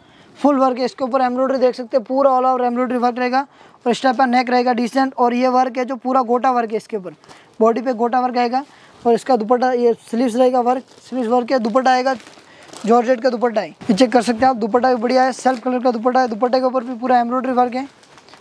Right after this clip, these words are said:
और ये आएगा bottom इसका, प्योर सॉन्टून का heavy bottom है और gone back and front वर्क है,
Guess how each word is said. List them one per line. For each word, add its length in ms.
और 100
ये 80
आएगा 240
bottom 300
इसका, 280
प्योर 180
सॉन्टून 460
का 100
heavy 140
bottom 320
है 120
और 180
gone 280
back 220
and 140
front 200
वर्क 220
है, 120